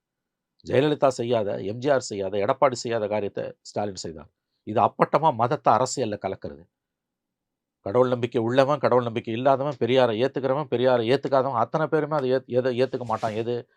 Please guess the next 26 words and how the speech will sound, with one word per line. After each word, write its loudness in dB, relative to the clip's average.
முருகன் 0
மாநாடு -4
நடத்துனது. -12
அப்பட்டமா 0
போய் -2
அரசியல்ல 0
மதத்தை -4
நீ -10
கலக்குற. -8
இந்து -4
சமய -2
அறநிலையத்துறையோட 0
வேலை 4
வந்து -4
கோயில்களை 2
பராமரிக்கிறது, -2
முருகன் 0
மாநாடு 4
நடத்துறதுல. -4
இது -8
எவ்வளவு 4
பெரிய 0
ஒரு 0
மோசடி. -6
அதை -6
செஞ்சீங்க. -8